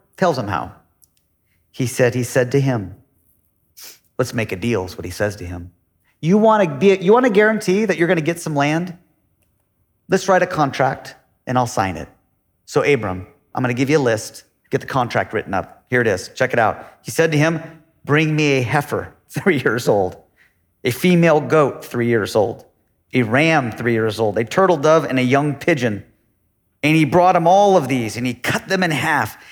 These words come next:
and then each half over against the other.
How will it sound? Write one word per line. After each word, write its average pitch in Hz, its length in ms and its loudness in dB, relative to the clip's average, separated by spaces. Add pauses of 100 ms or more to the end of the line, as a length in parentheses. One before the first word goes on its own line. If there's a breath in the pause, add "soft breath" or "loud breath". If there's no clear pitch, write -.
(140)
and 190 180 4
then 185 320 0
each 254 600 -6
half 143 640 -2 (340)
over 151 540 4
against 135 380 -2
the 139 160 -2
other. 123 440 2